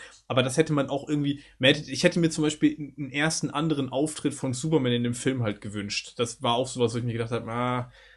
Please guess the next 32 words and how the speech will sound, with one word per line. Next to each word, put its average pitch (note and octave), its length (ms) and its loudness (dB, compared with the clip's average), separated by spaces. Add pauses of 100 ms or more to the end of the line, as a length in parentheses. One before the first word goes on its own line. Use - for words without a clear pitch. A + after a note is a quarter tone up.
ich - 100 -20
weiß A#2+ 260 -2
nicht, A2 160 -4
also A2 160 -4
der A#2 100 0
erste B2 260 -2
Auftritt, - 540 -2 (580)
hätte C#3+ 120 4
ich - 120 0
mir, D3+ 120 4
da C#3+ 80 6
hätte D#3 140 10
ich D#3 40 4
mir D#3 80 8
was C3 120 4
anderes C3 340 0
vorgestellt. G#2+ 800 -4 (100)
Eine C3 80 0
große D3+ 400 6
Rettungssequenz B2+ 720 2
hätte A2+ 140 0
ich A2 60 -8
mir A2 100 -4
vorgestellt. A#2+ 400 -2
Das A2+ 100 -6
hätte C3+ 140 0
zu B2+ 100 -6
der C3 100 -4
Figur B2+ 280 0
einfach B2 180 -2
besser A#2+ 220 -4
gepasst. - 420 -10